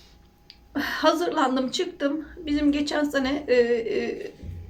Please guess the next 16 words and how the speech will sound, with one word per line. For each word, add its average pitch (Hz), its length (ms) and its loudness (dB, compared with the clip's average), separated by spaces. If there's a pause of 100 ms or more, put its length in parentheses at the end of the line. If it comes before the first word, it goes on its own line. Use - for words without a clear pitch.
(1120)
Adana, 254 520 2
Hatay 247 460 4
gittiğimiz 254 580 -4
bir 240 100 -2
grup 240 400 -4
arkadaşlarımız 233 1000 -2
vardı. 233 420 2 (640)
Oradan, 339 360 2 (180)
e, 311 420 -2 (480)
hani, 285 220 6
e, 247 480 -4 (100)
acaba 277 420 4
ulaşabilir 285 540 2
miyiz 240 320 0
diyerekten 277 560 2 (140)
işte, - 560 -2